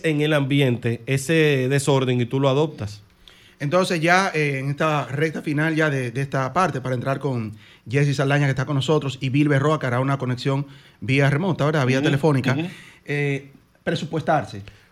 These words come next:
Speaker 1: Definitivamente
Speaker 2: Hacer lo que esté a tu alcance.
Speaker 1: todo va a partir de un presupuesto, todo va a partir de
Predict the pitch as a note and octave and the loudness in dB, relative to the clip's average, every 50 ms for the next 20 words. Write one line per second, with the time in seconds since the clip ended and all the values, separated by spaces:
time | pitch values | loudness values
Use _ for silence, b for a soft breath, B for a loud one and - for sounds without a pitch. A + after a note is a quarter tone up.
0 | b b _ - A2 G#2 A2 A2 A2 G#2 G#2+ B2+ C3 C3+ C#3 C#3 C#3+ D#3 D3+ C#3 | b b _ 0 2 4 6 6 6 6 6 6 6 8 8 6 6 6 6 4
1 | C3 E3+ F3+ F#3 F#3 F3+ F3 D#3+ - E3 D#3+ E3+ E3+ D#3+ C#3+ - - C3 C#3 D3+ | 4 4 4 4 2 2 0 -2 0 0 0 0 0 -2 -4 2 4 6 8 10
2 | D#3+ E3 D#3+ D3+ C#3 C3+ C#3+ C#3 - C#3+ B2 A#2+ A#2 - C#3+ D3 D#3 D3 C3+ C3 | 10 10 10 8 8 8 6 6 6 6 4 4 2 0 0 2 2 2 2 0
3 | B2+ B2+ C#3 C3+ C#3 D#3 C#3+ D3 - C3+ B2+ B2 B2 - C#3 B2 - B2 A#2 A2+ | 0 0 0 0 0 0 -2 0 0 2 2 2 2 0 -6 -4 -2 0 2 4
4 | A#2 A#2+ B2 B2 C3 A#2+ A#2 - C3+ C3 C3 B2+ B2+ B2 A#2 A#2+ A2+ | 4 4 4 4 2 0 2 2 2 2 2 4 4 4 4 4 2